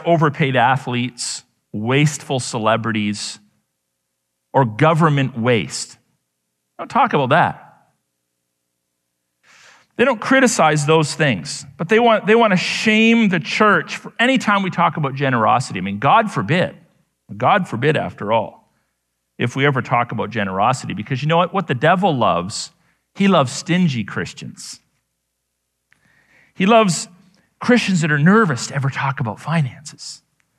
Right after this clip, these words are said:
He loves underfunded pregnancy centers and churches and mission organizations and seminaries where they're, they're barely able to make it. He loves that 'cause he knows we live in a physical world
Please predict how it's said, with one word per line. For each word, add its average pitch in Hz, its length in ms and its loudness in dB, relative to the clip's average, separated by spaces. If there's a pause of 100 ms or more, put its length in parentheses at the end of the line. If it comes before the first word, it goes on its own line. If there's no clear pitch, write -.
(180)
He 208 100 -2
loves 220 300 2 (100)
underfunded 185 1000 2 (840)
pregnancy 180 560 -2
centers - 640 -10 (540)
and 135 180 -4
churches 117 540 -4
and 101 140 -2
mission 135 260 -4
organizations 85 840 -8
and 78 80 -12
seminaries - 840 -8 (560)
where 113 140 -4
they're, 110 240 -2
they're 110 100 -10
barely 139 500 -2
able 120 200 -2
to 98 100 -6
make 120 240 -4
it. 143 60 -6
He 180 100 -2
loves 233 320 0
that - 240 -10
'cause 151 140 -8
he 185 80 -4
knows 190 280 -4 (340)
we 220 80 -4
live 240 100 -6
in 226 80 -2
a 208 40 -2
physical 214 460 -6
world 233 400 -6